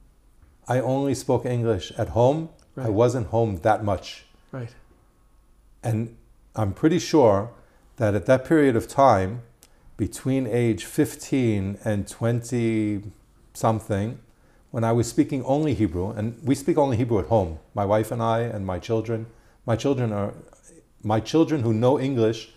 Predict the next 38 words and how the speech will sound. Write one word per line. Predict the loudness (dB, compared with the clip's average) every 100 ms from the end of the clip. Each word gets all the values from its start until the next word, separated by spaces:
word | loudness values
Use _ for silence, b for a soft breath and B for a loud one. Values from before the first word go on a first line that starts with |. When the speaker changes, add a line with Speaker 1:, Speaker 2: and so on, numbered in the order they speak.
| b b b b
Speaker 1:
know | -2 4 4
it | 2 -4 -20 _ -2
on | 0 4
their | 4
own. | 4 2 0 -10 _
They | -6 -4
did | -2
not | 0 0
learn | 2 0
it | -2
from | -6 -4
me. | -4 -6 -10
Speaker 2:
Interesting. | -14 -14 -14 -16 -8
Speaker 1:
And | -6 -4 0
they're, | 0
they're | 2 2 4
not | 2
too | 6
happy | 8 8 6 2 -2 -4
with | 2 2
me | 4 4
Speaker 2:
I | 4
was | 4
gonna | 6
Speaker 1:
for | 8
Speaker 2:
say, | 10
Speaker 1:
not | 10
teaching | 8 6
Speaker 2:
yeah. | 8 6 4
Speaker 1:
them |
English. | 2 2 2 2
Speaker 2:
<laughs> | 0 -4 b b b b b b b -6
Speaker 1:
So | 2 2 0 -12 -20 -18
for | 0 4
many | 6 6
years | 8 8 8 4
when | 2
I | 4 4